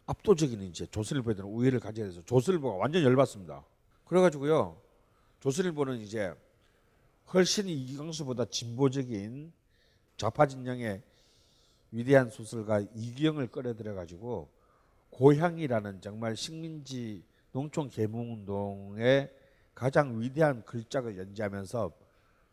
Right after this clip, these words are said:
또 판을 뒤엎어, 삼십삼 년에. 그래서 또 주도권을, 이 소설 때문에 동아일보가 주도권을 뺏기게 되니까 삼십오 년도에는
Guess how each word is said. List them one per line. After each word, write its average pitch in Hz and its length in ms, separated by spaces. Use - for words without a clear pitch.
또 127 80
판을 151 400
뒤엎어, 113 400
삼십삼 107 480
년에. 90 280
그래서 165 160
또 165 100
주도권을, 165 520
이 185 120
소설 147 320
때문에 151 400
동아일보가 123 640
주도권을 139 440
뺏기게 135 340
되니까 110 360
삼십오 151 440
년도에는 110 600